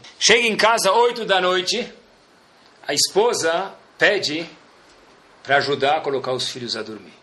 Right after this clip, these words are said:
Problema de Shalom Bait, que que faz o marido? Fala, "Não aguento mais. Eu acordo seis e meia da manhã pra chegar no minyan, dez pra sete. Coloco o tefilim, estudo, vou trabalhar, como duas bolachinhas no almoço,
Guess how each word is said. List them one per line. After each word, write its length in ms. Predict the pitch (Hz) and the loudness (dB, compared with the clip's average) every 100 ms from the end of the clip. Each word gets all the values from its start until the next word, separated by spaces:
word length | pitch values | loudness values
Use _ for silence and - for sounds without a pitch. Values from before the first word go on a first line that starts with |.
| _ _ _ _ _ _ _ | _ _ _ _ _ _ _
Problema 280 | 110 113 123 | -2 0 2
de 100 | 117 | 2
Shalom 280 | 135 139 | 2 2
Bait, 280 | 139 208 - - - - _ _ | 0 -2 -4 -12 -20 -20 _ _
que 80 | - | -10
que 100 | 160 | -8
faz 280 | 170 151 113 | -2 0 -2
o 40 | |
marido? 320 | 107 98 95 - | -6 -10 -14 -14
Fala, 160 | 110 | -12
"Não 80 | 110 | -8
aguento 240 | 110 117 | -8 -8
mais. 280 | 185 143 - | -8 -8 -10
Eu 80 | - | -10
acordo 280 | 120 139 135 | -6 -6 -2
seis 320 | - 156 180 | -2 -2 -6
e 60 | 160 | -8
meia 180 | 151 | -8
da 80 | 135 | -8
manhã 360 | 123 113 98 127 - _ _ _ _ _ _ | -8 -10 -12 -16 -20 _ _ _ _ _ _
pra 100 | - | -8
chegar 260 | - 131 | -6 -4
no 60 | 131 | -6
minyan, 460 | 127 117 123 139 156 - _ _ _ _ _ _ _ | -6 -4 -4 -4 -6 -16 _ _ _ _ _ _ _
dez 220 | 127 120 | -8 -8
pra 120 | - 113 | -8 -10
sete. 440 | - - - - _ _ _ _ _ _ _ | -10 -14 -20 -20 _ _ _ _ _ _ _
Coloco 300 | - 123 110 | -10 -6 -6
o 20 | |
tefilim, 440 | 123 156 165 131 - - _ _ _ | -4 -2 0 -2 -8 -20 _ _ _
estudo, 540 | - 170 185 160 - - _ _ _ | -10 0 0 0 -4 -16 _ _ _
vou 100 | 123 | -6
trabalhar, 640 | 107 135 160 170 135 - - _ _ _ | 0 2 4 2 0 -4 -18 _ _ _
como 240 | - 151 185 | -6 -2 0
duas 220 | 185 208 | 0 -2
bolachinhas 500 | 165 208 190 214 214 | 0 0 0 0 -2
no 80 | 190 | -2
almoço, 480 | 202 247 - 123 | 0 0 -2 -6